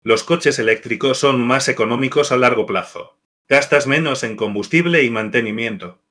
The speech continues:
Además, son más amigables con el medio ambiente. Comparación entre coches eléctricos chinos y europeos. ¿Cuál aporta más innovación?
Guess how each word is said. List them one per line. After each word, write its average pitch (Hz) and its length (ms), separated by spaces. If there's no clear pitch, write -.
Además, 120 640
son 151 300
más 170 240
amigables 113 500
con 117 160
el 110 100
medio 143 300
ambiente. 110 580
Comparación 120 600
entre 127 320
coches 143 320
eléctricos 123 600
chinos 131 440
y 131 60
europeos. 110 760
¿Cuál 131 220
aporta 131 360
más 143 240
innovación? 101 680